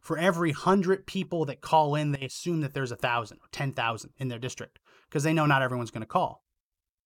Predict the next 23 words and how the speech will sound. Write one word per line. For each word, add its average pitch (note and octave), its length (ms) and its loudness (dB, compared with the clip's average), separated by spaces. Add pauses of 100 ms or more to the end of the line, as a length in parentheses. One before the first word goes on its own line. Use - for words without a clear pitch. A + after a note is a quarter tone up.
(420)
So - 120 -4
even A3+ 160 2
just G#3+ 160 0
a E3+ 40 2
few F#3+ 220 -2
dozen D#3+ 460 6
people D3 300 -6
calling E3+ 340 4
can C#3+ 120 -2
have C3+ 100 -2
a C3 40 -4
huge F3 360 -6
impact C#3 480 0
on B2 180 -4
whether C3+ 220 -2
or C3 40 -2
not B2 220 -2
someone C3 240 -4
supports - 380 -10
the A#2 60 -14
bill G#2 200 -10
or A#2 120 -12
not. F3+ 320 0